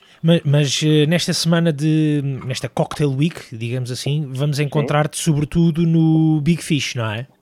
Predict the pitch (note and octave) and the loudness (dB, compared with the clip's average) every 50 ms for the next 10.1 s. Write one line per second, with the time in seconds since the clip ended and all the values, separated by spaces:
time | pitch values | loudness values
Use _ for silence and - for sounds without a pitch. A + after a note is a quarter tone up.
0 | _ _ _ _ - G#2 G#2 G2 A2+ A2 - B2+ B2 A2 G2+ F#2+ - - - A2+ | _ _ _ _ -14 -10 -4 0 0 0 0 0 -4 -4 -4 -6 -10 -14 -16 -14
1 | G#2+ A2+ A2 - B2 A#2 A2+ G#2 - - - - - - - - E4 D4 - - | -12 -10 -8 -8 -8 -8 -8 -10 -12 -16 -20 -20 -18 -12 -6 -6 -4 -4 -2 -2
2 | D4 C#4+ C#4 D4 C#4+ C#4 C#4+ A#3 G#3+ - - C#4 B3+ C#4+ C4 B3+ B3+ - B3 A3 | -2 0 0 -2 -4 -8 -12 -16 -12 -10 -8 -8 -6 -6 -6 -6 -6 -6 -6 -4
3 | A3+ G#3 A3+ A3+ A3 - A3 G#3 G#3 G3+ - G3 F#3+ - G3+ F#3+ - - E3+ - | -4 -2 -2 -2 -2 0 0 2 2 2 0 -2 -2 0 0 -2 -2 -4 -8 -4
4 | - - G3 G3 F#3 - - D3 D3+ D#3+ E3 D#3+ D3 - - C#3 C3+ C3 C3+ D3+ | 0 0 0 2 0 -2 -2 -2 -2 0 -2 -2 -4 -6 -8 -10 -8 -6 -4 -2
5 | D#3 D3+ D3 C#3+ C#3+ C3+ A#2 F#2+ D3+ E3+ - - E3 E3 F3+ D#3 - - - F3 | -2 -2 -2 -2 -4 -4 -4 -2 -2 -2 -2 0 -2 0 0 -2 -4 -2 0 0
6 | G3+ F#3+ - - E3 C#3+ - D#3+ D3+ - E3+ E3+ D3 C3+ D#3 D#3+ D3 - - - | 2 0 0 -2 -4 -4 -4 -4 -4 -2 -2 -2 -2 -4 -6 -6 -6 -6 -8 -10
7 | - C#3+ C3+ D3+ F3 F3 - E3 D#3 D#3 D3 - E3+ F3 - - E3 E3+ D#3+ - | -10 -8 -4 -2 -2 -2 -2 -4 -6 -4 -2 -2 -2 -2 -2 -2 -4 -4 -4 -4
8 | D#3+ - - D#3+ D3+ - - D3+ C#3 - D#3 D#3 D3+ - - D3 - - D3 D3 | -6 -4 -4 -4 -4 -4 -6 -10 -8 -6 -4 -4 -4 -4 -6 -6 -6 -4 -4 -2
9 | D3 D3 C#3+ - D#3+ C#3+ C#3 B2 B2 A#2+ A2+ - C#3+ D3+ D3 - - A#3+ B3 D#3+ | -2 -2 -2 -4 -4 -6 -4 -6 -8 -8 -8 -6 -6 -4 -4 -2 0 0 0 -2
10 | - - | -2 -8